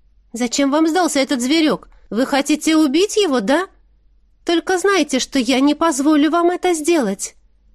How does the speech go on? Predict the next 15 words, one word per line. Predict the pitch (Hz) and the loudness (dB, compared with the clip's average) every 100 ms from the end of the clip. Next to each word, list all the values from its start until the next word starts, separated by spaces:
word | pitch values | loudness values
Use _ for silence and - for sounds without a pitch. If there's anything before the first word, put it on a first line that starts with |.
| _ _ _ _ - | _ _ _ _ -10
Голос | 202 240 214 214 | -2 0 0 0
эльфийки | 226 214 - 285 285 | -2 -2 -2 -2 -2
становился | 190 - 196 185 208 240 - 202 | -6 -4 -2 0 0 -2 -2 -4
бесстрашнее, | 190 - - 247 311 - - 175 147 - | -4 -6 -6 -4 -2 -4 -6 -6 -6 -6
и | 208 | -6
ей | 190 202 220 | -2 0 0
уже | 233 269 | 0 -2
не | 302 | 0
было | 285 196 180 | 0 -2 -2
так | 175 170 | -4 -6
страшно, | - 180 165 - | -6 -6 -6 -6
как | 185 190 - | -6 -8 -6
в | |
первые | 208 190 196 | -8 -6 -6
минуты. | 214 233 254 214 - 151 | -4 -4 -4 -8 -10 -16